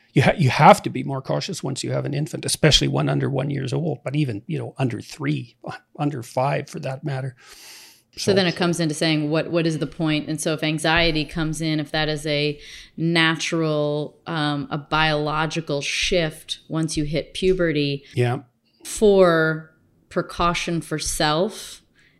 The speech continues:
Speaker 2: as well as child,
Speaker 1: Yeah.
Speaker 2: then let's, then we, we know all the negative, I mean, the negative side effects seem very loud, but what are the positives? What are the positives of, of anxiety?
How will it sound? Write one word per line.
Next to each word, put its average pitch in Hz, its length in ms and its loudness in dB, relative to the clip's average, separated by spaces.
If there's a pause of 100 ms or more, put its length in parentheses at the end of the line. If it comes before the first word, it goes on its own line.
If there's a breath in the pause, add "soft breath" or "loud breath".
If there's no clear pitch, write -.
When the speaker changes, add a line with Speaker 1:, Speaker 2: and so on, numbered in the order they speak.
(160)
Speaker 2:
as 165 220 2
well 160 240 2
as 156 160 -2
child, 151 800 0 (160)
Speaker 1:
Yeah. 120 200 -4 (300)
Speaker 2:
then 165 320 0
let's, 165 240 -2 (160)
then 160 380 2
we, 165 200 2
we 175 160 0
know 170 280 2
all 160 180 0
the 151 300 -2
negative, 165 680 2
I 147 40 -4
mean, 147 160 0
the 147 80 -2
negative 156 340 -2
side 147 220 -4
effects 156 300 -6
seem 147 220 0
very 139 280 -2
loud, 151 480 -2
but 147 180 -4
what 165 180 -2
are 165 80 0
the 151 120 -4
positives? 160 720 -6
What 175 80 2
are 208 40 0
the 202 80 -4
positives 185 680 -6
of, - 240 -8
of 151 140 -4
anxiety? 135 760 -8